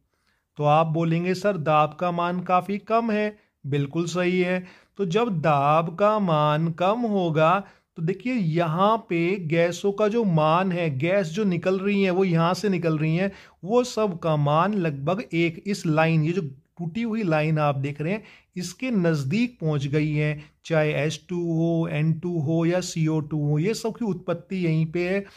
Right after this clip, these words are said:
और इनकी उत्पत्ति के समय दाब का मान कम है।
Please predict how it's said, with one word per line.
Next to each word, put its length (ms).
और 140
इनकी 340
उत्पत्ति 680
के 160
समय 420
दाब 460
का 120
मान 360
कम 240
है। 220